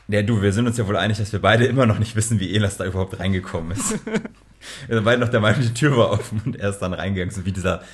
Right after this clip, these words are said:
Speaker 1: äh, Nils von, äh, wie heißt er noch, äh, Höhle der Löwen. Ich hab keine Ahnung, wie der mit Nachnamen heißt, aber der sitzt da einfach nur und macht eigentlich gar nichts.
Speaker 2: <laughs>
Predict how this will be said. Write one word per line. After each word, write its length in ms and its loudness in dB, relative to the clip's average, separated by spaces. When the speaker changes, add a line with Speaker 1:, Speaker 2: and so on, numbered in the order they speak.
Speaker 1:
äh, 300 -4
Nils 400 2
von, 460 -4
äh, 320 -8
wie 60 -8
heißt 160 -4
er 40 -4
noch, 240 -10
äh, 140 -16
Höhle 180 0
der 120 0
Löwen. 240 0
Ich 60 -10
hab 80 -10
keine 220 -2
Ahnung, 160 -6
wie 40 -6
der 80 -4
mit 140 -4
Nachnamen 420 -6
heißt, 200 -4
aber 80 -4
der 100 -4
sitzt 260 -8
da 60 -4
einfach 220 -8
nur 100 2
und 80 2
macht 180 -2
eigentlich 300 -14
gar 160 -10
nichts. 180 -2
Speaker 2:
<laughs> 40 -12